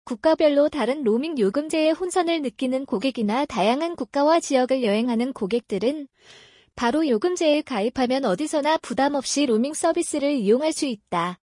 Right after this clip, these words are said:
요금제 대상 국가는 구십칠 퍼센트 이상의 로밍 이용 고객이 찾는 아시아, 미주,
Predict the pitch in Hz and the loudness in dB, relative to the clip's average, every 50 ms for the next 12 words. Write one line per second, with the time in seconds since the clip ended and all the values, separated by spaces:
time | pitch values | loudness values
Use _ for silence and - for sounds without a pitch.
0 | _ _ _ _ _ _ _ _ _ - _ _ _ _ _ _ - 220 233 226 | _ _ _ _ _ _ _ _ _ -20 _ _ _ _ _ _ 0 4 4 4
1 | 220 311 320 311 330 320 - 254 - - 294 294 302 - - 208 - - 254 214 | 4 2 -2 -2 -2 -2 -2 -2 -4 -4 -4 -6 -6 -6 -8 -6 -4 -4 -4 -2
2 | 196 269 320 320 - _ _ - - 233 226 - 359 - - - 370 - - 359 | -2 -4 -4 -6 -12 _ _ -10 -6 -4 -2 -2 -4 -4 -2 -2 -2 0 0 -2
3 | - 359 330 - 330 302 240 202 - - 254 208 196 240 277 247 208 202 226 262 | -2 -4 -6 -4 -4 -4 -4 -4 -4 -4 -4 -2 0 0 0 2 2 2 0 0
4 | 285 254 208 226 277 330 330 330 311 - 311 277 302 302 - - 359 330 320 330 | 0 0 0 0 -2 -2 -2 -2 -2 -2 -2 -2 -4 -4 -4 -4 -4 -4 -4 -4
5 | 320 277 202 208 - 240 233 254 294 320 - _ _ _ - - _ _ _ _ | -4 -2 -4 -4 -4 -2 -2 -2 -2 -2 -4 _ _ _ -20 -20 _ _ _ _
6 | - 185 185 180 - - 226 269 330 359 | -10 -8 -8 -8 -6 -4 -2 -2 -2 -4